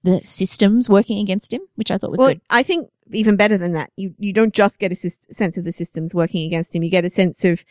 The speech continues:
Speaker 2: he, <laughs> it, it's, it's both.
Speaker 1: Yeah, him is
Speaker 2: He has personal responsibility, but also, um, the systems are working against him. He has re-, responsibility for his own actions,
Speaker 1: Mm.
Speaker 2: and he's trying to take it.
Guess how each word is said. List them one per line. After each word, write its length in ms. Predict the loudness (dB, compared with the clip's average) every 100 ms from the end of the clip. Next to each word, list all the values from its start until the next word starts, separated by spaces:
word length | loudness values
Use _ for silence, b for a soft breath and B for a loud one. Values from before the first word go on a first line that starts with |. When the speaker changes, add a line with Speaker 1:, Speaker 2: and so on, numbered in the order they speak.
| _
Speaker 2:
he, 560 | -4 2 4 4 4 0
<laughs> 340 | -4 -6 -8 0
it, 160 | 0 0
it's, 180 | -4
it's 280 | -2 -4 -4
both. 440 | 2 2 2 -8 _
Speaker 1:
Yeah, 140 | -2 -2
him 380 | -2 -12 -10 -8
is 100 | -2
Speaker 2:
He 180 | 0 2
has 260 | 0 -2 -4
personal 400 | 0 0 2 0
responsibility, 800 | 2 2 2 2 2 4 4 4
but 200 | 4 4
also, 480 | 4 4 4 4 2 _ _ 0
um, 480 | 4 4 4 2 -2 _
the 160 | 2 4
systems 400 | 4 2 4 6
are 60 |
working 240 | 4 4 0
against 260 | -2 -2 -2
him. 120 | -2
He 240 | 0 0
has 300 | 2 2 2
re-, 60 | 0 -4
responsibility 720 | -2 0 2 0 2 0 0
for 140 | 0 2
his 120 | 4
own 140 | 4
actions, 580 | 4 2 -2 -6 -6 -10 -10 -2
Speaker 1:
Mm. 240 | -2 0 4
Speaker 2:
and 520 | 6 6 4 2 -2 _ _
he's 260 | 4 4
trying 280 | 4 2 4
to 60 | 2
take 320 | 0 -2 -2
it. 240 | -12 -16